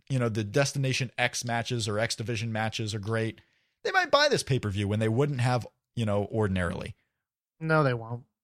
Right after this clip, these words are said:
Speaker 2: They'll, they'll
Speaker 1: Then
Speaker 2: find it
Speaker 1: they
Speaker 2: on the internet.
Speaker 1: <sighs>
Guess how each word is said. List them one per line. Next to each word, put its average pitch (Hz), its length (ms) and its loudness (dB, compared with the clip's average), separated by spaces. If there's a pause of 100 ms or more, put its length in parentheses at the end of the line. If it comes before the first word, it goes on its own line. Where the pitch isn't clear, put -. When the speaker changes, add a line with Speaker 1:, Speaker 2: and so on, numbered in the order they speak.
(120)
Speaker 2:
They'll, 147 140 6
they'll 151 180 4
Speaker 1:
Then 247 100 6
Speaker 2:
find 147 180 4
it 151 40 2
Speaker 1:
they 143 80 4
Speaker 2:
on 143 80 4
the 139 120 0
internet. 127 380 0 (880)
Speaker 1:
<sighs> - 0 -